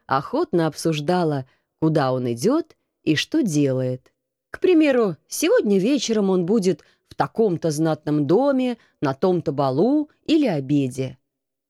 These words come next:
Нетрудно было узнать, что он будет в опере, театре или поедет в Шонбрунн со своим покровителем. Марко и крыса постоянно слышали о нём,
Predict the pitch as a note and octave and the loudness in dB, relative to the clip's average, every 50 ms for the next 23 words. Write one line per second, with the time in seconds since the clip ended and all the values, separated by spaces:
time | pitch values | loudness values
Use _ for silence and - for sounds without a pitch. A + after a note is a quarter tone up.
0 | _ _ _ _ D#3+ G3 C4 - - E4+ F#4 F#4+ E4+ B3+ A#3 A3+ G3 G3 A#3 A#3 | _ _ _ _ -2 -2 0 0 0 2 2 2 2 2 0 0 2 2 2 2
1 | G#3 G#3 - - F3+ F#3 F#3 E3+ A3 B3+ D4+ E4 E4 - - _ _ _ _ _ | 2 0 0 0 -2 -4 -2 -2 0 0 0 0 -2 -4 -14 _ _ _ _ _
2 | _ - - - - A#3+ G#3+ - - D#4+ E4+ D4+ A#3+ B3 G#3+ F#3+ G3 - - - | _ -14 -10 -2 -2 -2 0 0 0 2 2 2 0 0 0 0 -2 -2 -4 -6
3 | - F3 E3+ F#3 A#3+ D4+ E4+ D#4 - C#4 C4 C4 B3+ B3 A#3+ A#3 - _ - E3 | -4 -4 0 2 2 2 2 2 0 -2 0 0 0 0 -2 -4 -8 _ -2 0
4 | D#3 E3 A3 C4 C4+ - A#3+ A#3+ A#3+ A#3 A#3 - _ _ _ _ _ _ C#4 F4+ | 0 0 0 -2 -4 -4 -2 -2 -2 -2 -4 -8 _ _ _ _ _ _ 0 2
5 | B4 A4+ F4 - G3+ F#3 G3 A#3 C#4 A3+ G#3 G#3 - - _ _ _ _ _ _ | 2 2 0 0 -2 0 0 0 0 0 0 -2 -4 -6 _ _ _ _ _ _
6 | - - - - E3 G3 A3+ A#3+ A3 A#3 A#3+ A#3 A#3 A3+ A3+ - _ _ _ _ | -10 -8 -2 0 0 0 2 0 0 0 0 0 0 -2 -6 -10 _ _ _ _
7 | - G3+ G3 - G3+ G#3 G#3+ G#3 F#3+ G3+ - - G#3+ G#3+ A3 G#3+ G#3 G3 - G#3 | -4 -2 -2 0 0 0 0 -2 -4 -6 -4 -2 -2 0 0 -2 -2 -4 -4 -6
8 | F#3+ F#3+ F#3 F#3+ - _ _ _ _ _ _ _ _ _ _ _ _ _ _ _ | -6 -6 -8 -10 -16 _ _ _ _ _ _ _ _ _ _ _ _ _ _ _
9 | _ _ _ _ C#3 D3 E3+ G#3+ A#3 A3 - - - E3 - - F3 - - - | _ _ _ _ -4 -2 0 0 -2 -4 -6 -6 -6 -6 -4 -4 -8 -8 -4 -2
10 | C4 E4 F4+ E4+ - - C4+ B3 - _ G3 G3 - - - F3+ F3+ G#3+ A#3+ C#4+ | 0 0 0 0 -2 -4 -4 -4 -2 _ -4 -4 -4 -4 -4 -2 0 0 0 0
11 | E4 D#4+ D4 C#4 B3+ A3+ G#3 - - A3+ C4 C#4 B3+ - - G#3 G3+ F#3+ E3 - | 0 0 0 0 -2 -4 -6 -6 -4 -2 -2 -2 -2 -2 -2 -2 -2 -2 -4 -4
12 | - F3 F3 F3+ F3+ F#3 F3+ E3+ D3 C3+ | -6 -6 -4 -2 0 0 0 0 -2 -4